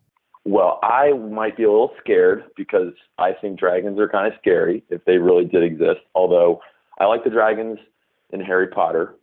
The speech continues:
better than the dragons in Game of Thrones. They seem nicer.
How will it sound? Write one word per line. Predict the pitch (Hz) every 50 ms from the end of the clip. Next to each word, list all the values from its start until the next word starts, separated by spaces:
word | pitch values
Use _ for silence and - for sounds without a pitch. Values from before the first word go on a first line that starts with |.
| _ _ _ _ _ _ -
better | 92 85 87 98
than | 98 101 101
the | 104
dragons | 95 95 95 90 87 87 90 92 87 87
in | 95 92 85
Game | 82 85 85 87
of | 90 - -
Thrones. | - 80 85 90 82 - -
They | - - -
seem | - 120 117 104
nicer. | 85 85 90 - - - - - -